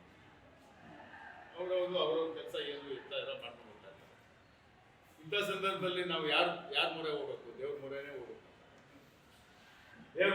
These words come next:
ಮೊರೆನೇ ಹೋಗ್ಬೇಕು. ನೂರಾರು ಮೀಟಿಂಗ್ ಮಾಡಿದ್ದೀವಿ ಚೇಂಬರಲ್ಲಿ,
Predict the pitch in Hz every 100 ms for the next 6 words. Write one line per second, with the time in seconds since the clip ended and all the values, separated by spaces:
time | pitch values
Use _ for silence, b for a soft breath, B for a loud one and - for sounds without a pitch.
0 | 190 190 196 185 180 143 - - - -
1 | - - - - - - - - - -
2 | - - - - - - - - - -
3 | - - - - - - - - - -
4 | - - - - 190 214 214 208 208 208
5 | 202 202 190 175 175 180 185 175 175